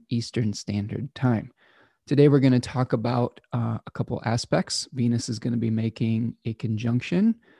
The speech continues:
with Jupiter on the eleventh of February, uh, the same day that we're experiencing our Aquarius new moon. Uh, Venus will also then conjoin Mercury retrograde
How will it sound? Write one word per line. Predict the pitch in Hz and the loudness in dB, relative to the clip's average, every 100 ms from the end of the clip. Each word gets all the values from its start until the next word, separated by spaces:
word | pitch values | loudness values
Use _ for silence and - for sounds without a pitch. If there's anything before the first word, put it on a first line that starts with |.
| _ _ | _ _
with | 131 135 143 - _ _ _ _ - | 2 2 2 -2 _ _ _ _ -8
Jupiter | 110 113 143 208 - _ _ _ _ _ 127 | -4 -2 0 0 -2 _ _ _ _ _ -2
on | 123 120 120 | 0 2 0
the | 113 | 2
eleventh | 110 107 107 113 147 190 - | 0 0 0 0 0 -2 -6
of | - | -12
February, | - 160 170 170 202 254 - _ | -4 0 2 2 0 -2 -6 _
uh, | 110 110 | -4 -2
the | 117 | -2
same | - 135 139 | 2 4 4
day | 135 | 2
that | 143 147 | 2 0
we're | 135 | -2
experiencing | 123 - 123 127 131 - 135 135 - - | -4 -2 0 0 0 0 0 0 -4 -4
our | 117 117 113 - - _ _ _ _ | -2 -2 -4 -8 -20 _ _ _ _
Aquarius | 127 - - 135 131 131 - | -8 0 4 6 6 4 2
new | 131 131 | 4 6
moon. | 120 110 123 202 - _ _ _ _ _ _ _ _ _ | 6 6 4 4 2 _ _ _ _ _ _ _ _ _
Uh, | - 127 117 | -2 0 -2
Venus | 127 131 156 165 - | -6 -2 2 2 4
will | 135 | 2
also | - - 185 - 202 | 4 2 2 2 2
then | 123 135 170 | 2 -2 -2
conjoin | 185 151 131 110 117 120 123 - _ _ _ _ _ | -2 0 0 0 0 0 -2 -8 _ _ _ _ _
Mercury | 196 208 226 247 233 220 | 2 4 4 4 6 8
retrograde | 214 214 208 175 135 135 127 120 | 6 4 4 4 6 6 4 0